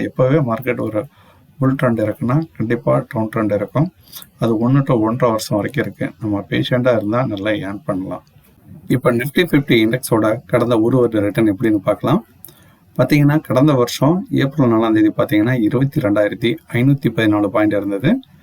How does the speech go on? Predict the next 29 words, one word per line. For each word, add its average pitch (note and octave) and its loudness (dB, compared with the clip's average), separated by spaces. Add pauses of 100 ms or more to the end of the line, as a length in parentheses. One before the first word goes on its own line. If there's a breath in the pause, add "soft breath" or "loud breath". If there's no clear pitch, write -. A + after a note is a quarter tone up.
(440 loud breath)
இப்ப D3+ 4
கூட E3 4 (100)
பாத்தீங்கன்னா C3+ 2 (140)
ஒன் B2+ 2
இயர் A#2+ 2
ரிட்டர்ன் A2+ 0
பார்க்கும்போது G#2+ 0 (100)
உங்களுக்கு G#2+ 0
பிளஸ்ல A#2 -2
தான் A2 0
இருக்கு. B2 -2 (840 soft breath)
ஒரு D#3 2
சதவீதம், G#2+ 0
ஒண்ணு D3+ 4
புள்ளி B2 0 (100)
ஏழு A#2+ 0
மூணு G#2+ 0
சதவீதம் G#2 0
அதிகமா G#2+ 0
இருக்குது. A#2+ -2 (720 loud breath)
போன E3+ 2 (160)
ஏப்ரல்ல D3 0
இருந்து B2 -2
நீங்க B2+ -2 (800)
அடுத்த C#3+ -2
செப்டம்பர், B2+ 0
அக்டோபர் C3+ 0
வரைக்கும் A#2 -4
பாத்தீங்கன்னா G#2+ 0